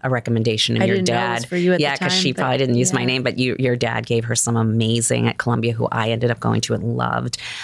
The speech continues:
Speaker 1: Um, so I had all of these incredible opportunities and, and took them. And I thought I was moving fast. And even at that, you guys, it took me at least two to three weeks to do, you know, consultations thoroughly. And that's when both
Speaker 2: And when
Speaker 1: my
Speaker 2: you're living
Speaker 1: husband
Speaker 2: it
Speaker 1: and I
Speaker 2: with it in your body all the time,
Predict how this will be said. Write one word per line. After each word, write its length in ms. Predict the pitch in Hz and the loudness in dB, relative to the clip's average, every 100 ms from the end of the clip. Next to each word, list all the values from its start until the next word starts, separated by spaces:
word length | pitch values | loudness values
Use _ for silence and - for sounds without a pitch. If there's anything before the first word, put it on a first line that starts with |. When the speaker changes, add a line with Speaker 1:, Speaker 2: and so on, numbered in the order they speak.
| - | -4
Speaker 1:
Um, 260 | 139 131 - | -2 -2 -2
so 160 | - | -2
I 40 | 160 | -2
had 180 | 202 - | -4 -4
all 160 | 165 185 | -2 0
of 80 | 160 | 0
these 180 | 147 | 0
incredible 640 | 123 - 123 117 117 113 - | 0 -2 -4 -2 0 -2 -2
opportunities 760 | 120 - 120 - 117 113 110 117 | -6 -6 -6 -2 0 0 0 -2
and, 240 | 117 110 - | -2 -4 -4
and 180 | 113 - | -4 -2
took 240 | 180 - | -4 -2
them. 320 | 101 76 135 151 - - - | -4 -2 -4 -6 -10 -12 -6
And 140 | 127 | -2
I 80 | 139 | 0
thought 180 | 147 151 | 2 2
I 60 | |
was 160 | 139 139 | 2 2
moving 240 | 139 139 | 2 2
fast. 340 | 123 147 147 - | 0 0 0 0
And 120 | 120 | 0
even 160 | 139 | 0
at 200 | 131 - - | -2 -4 -4
that, 340 | 120 127 - | -2 -2 -2
you 80 | 143 | -2
guys, 340 | 156 165 175 | 2 2 2
it 120 | 127 | 0
took 200 | - - | -4 -4
me 80 | 120 | -4
at 160 | 110 - | -4 -2
least 560 | 123 117 117 - - - - - _ | 0 0 0 -2 -4 -8 -20 -20 _
two 160 | - 135 | -2 -2
to 60 | 120 | -2
three 240 | - 113 | -2 -2
weeks 360 | 120 113 - - | 0 0 -2 -2
to 100 | 120 | -2
do, 440 | 117 117 117 120 - _ _ | 0 0 0 -2 -6 _ _
you 80 | 135 | -4
know, 120 | 120 | -2
consultations 920 | 113 120 117 - 120 120 117 120 120 | 0 -2 0 -2 -4 -4 -4 -2 -2
thoroughly. 640 | - 123 127 156 165 190 208 - - - | -2 -2 0 2 2 2 -2 -10 -18 -6
And 180 | 131 127 | -2 0
that's 300 | 117 120 - | 0 -2 -2
when 360 | 123 120 117 120 - | 0 0 0 -2 -2
both 80 | - | 0
Speaker 2:
And 20 | |
when 120 | 214 | 2
Speaker 1:
my 80 | 208 | 2
Speaker 2:
you're 100 | 190 | 2
living 260 | 202 220 214 | 2 2 2
Speaker 1:
husband 40 | |
Speaker 2:
it 40 | 196 | 2
Speaker 1:
and 100 | - | 2
I 140 | - | 2
Speaker 2:
with 100 | 180 | 2
it 120 | 175 | 2
in 120 | 170 | 0
your 120 | 165 160 | 0 0
body 400 | 160 156 165 156 | 2 2 2 2
all 120 | 151 | 0
the 80 | 156 | -2
time, 220 | - | -2